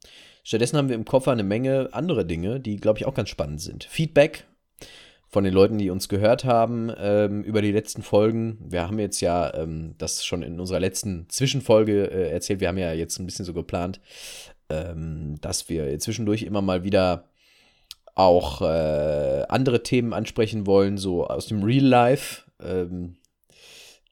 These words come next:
die dann quasi bei uns eingegangen sind oder ähnliches. Und, äh, da sind wir heute mal wieder, denn, äh, wir haben mal wieder fünf tolle Folgen hinter uns und es geht wieder los mit einer schönen Zwischenfolge.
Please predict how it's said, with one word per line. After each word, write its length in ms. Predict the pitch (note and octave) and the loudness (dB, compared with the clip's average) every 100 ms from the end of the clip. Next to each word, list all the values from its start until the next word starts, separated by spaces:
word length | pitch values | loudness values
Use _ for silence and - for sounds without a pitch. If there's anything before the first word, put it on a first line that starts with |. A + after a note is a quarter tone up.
| - | -2
die 140 | G#2 | 2
dann 240 | F#2+ F#2+ F#2 | 2 0 0
quasi 760 | F#2+ F#2 G2 F#2+ F#2 F2+ _ _ _ _ _ _ _ _ _ _ _ _ _ _ _ - | 2 4 2 0 -2 -4 _ _ _ _ _ _ _ _ _ _ _ _ _ _ _ -6
bei 240 | G#2+ A2+ B2+ | 4 6 6
uns 120 | - | 2
eingegangen 500 | A#2 C3+ A2+ G#2+ G2 | 2 4 4 2 0
sind 180 | G#2+ G2+ | -2 0
oder 220 | F2+ C#2+ | 0 2
ähnliches. 480 | F2 G#2+ G#2 G#2 D#2+ | 0 -2 -4 -6 -6
Und, 320 | F2+ F2 - | -8 -8 -2
äh, 240 | F2+ F2+ | 0 0
da 180 | F#2 B2+ | 0 0
sind 160 | D#3 D#3 | 0 0
wir 100 | C#3 | 2
heute 200 | D#3 D#3 | 2 0
mal 160 | G2 | 0
wieder, 260 | F2+ A#2 D3+ | 2 0 0
denn, 400 | G2 G2+ A2 A2 | -2 -2 -2 -6
äh, 380 | G2+ G2+ G#2 G2 | -2 0 2 0
wir 140 | F#2+ | 0
haben 200 | G#2+ B2+ - | -2 -4 -4
mal 240 | G2+ G2+ | -2 0
wieder 300 | A2 B2 B2 - - - - | 4 4 2 -4 -20 -20 -4
fünf 360 | - G3 - | 2 2 4
tolle 220 | - D3+ | 4 4
Folgen 280 | C#3 C3+ B2+ | 4 4 4
hinter 280 | C#3 - F3+ | 0 0 0
uns 220 | E3 F#3+ | 0 -6
und 240 | - B2+ - | -6 -8 -6
es 120 | - | -4
geht 300 | B2 C3 - | -4 -4 -4
wieder 360 | A2+ A#2+ A#2 - | 2 4 4 0
los 540 | G2 A2 C#3+ - - | 0 2 2 -2 -4
mit 260 | G2 - - | -6 -6 -6
einer 240 | G2 G2+ | -2 -2
schönen 300 | - F#2+ F#2 | -2 -6 -6
Zwischenfolge. 580 | - A2+ A2+ A2+ A#2 | -10 -10 -2 0 0